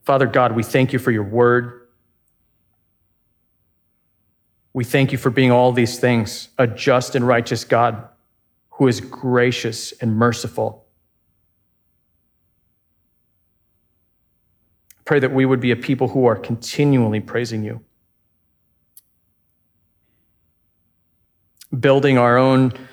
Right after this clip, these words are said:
altars of just in whatever way to, to bring praise to you,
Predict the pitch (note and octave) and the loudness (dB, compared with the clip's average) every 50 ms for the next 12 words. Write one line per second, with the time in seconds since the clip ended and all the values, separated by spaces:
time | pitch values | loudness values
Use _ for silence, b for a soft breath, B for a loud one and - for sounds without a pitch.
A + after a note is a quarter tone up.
0 | B B B B _ _ - D3 D3 C#3+ C#3+ C#3+ D3 C3 B2 A2+ A#2+ A#2+ A2+ - | B B B B _ _ 0 2 2 2 2 2 2 2 2 2 2 0 -2 -2
1 | - - - - - C#3 - C#3+ C3 - - - - _ _ - C#3 B2+ - - | -4 -12 -18 -18 -16 -6 -2 -2 -2 -2 -4 -14 -18 _ _ -8 -6 -6 -2 0
2 | C#3 B2+ B2+ B2+ C3+ - - - - C3+ C3 B2+ C3+ C3+ C3+ C#3 C#3+ C#3 C3 C3 | 2 2 2 2 0 -2 -6 -8 -2 2 2 4 4 4 4 4 2 2 2 4
3 | C#3 C#3 C3+ B2+ B2 A#2+ - - C#3 A#2+ A#2 A2+ - - - C#3 B2 A2+ C3+ B2+ | 4 4 4 4 2 0 -2 0 2 2 2 0 -2 -4 -4 -4 -2 0 2 2
4 | B2 A#2+ - - - C#3+ C3+ C3 C3 C3 B2 - - - B2+ B2 A#2+ A2+ A2 G#2+ | 2 0 -2 -2 0 2 2 2 2 0 -2 -6 -6 -4 -2 0 0 0 -2 -4
5 | A2 | -8